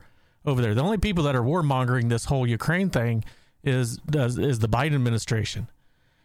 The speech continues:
And when you find out the truth of what was really happening and why we're over there, you, you're gonna be yanking all those flags out of your bios and, and your yards, and I don't see, hardly see any bumper stickers anymore. Anyway,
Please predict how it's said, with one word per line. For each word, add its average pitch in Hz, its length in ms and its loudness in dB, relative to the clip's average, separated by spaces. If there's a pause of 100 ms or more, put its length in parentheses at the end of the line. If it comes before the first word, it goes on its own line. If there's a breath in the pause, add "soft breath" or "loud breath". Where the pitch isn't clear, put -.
(140)
And 127 180 0
when 131 80 0
you 117 80 0
find 180 220 0
out 151 100 0
the 131 80 2
truth 170 300 -2
of 120 60 0
what 135 160 0
was 113 180 0
really 185 220 0
happening 117 420 -2
and 117 80 0
why 110 240 0
we're 117 420 0
over 110 160 0
there, 110 160 0
you, 139 160 -2
you're 139 240 0
gonna 135 160 0
be 117 140 0
yanking 120 340 0
all 117 160 0
those 113 160 0
flags 120 320 0
out 120 80 2
of 117 60 0
your 113 100 0
bios 113 600 0
and, 113 180 0 (340 loud breath)
and 113 180 0
your 117 160 2
yards, 117 520 0
and 117 260 0
I 120 80 0
don't 127 160 0
see, - 160 -4
hardly 123 220 0
see 135 140 -2
any 113 100 0
bumper 117 300 0
stickers 113 340 -2
anymore. 123 260 0
Anyway, 139 320 0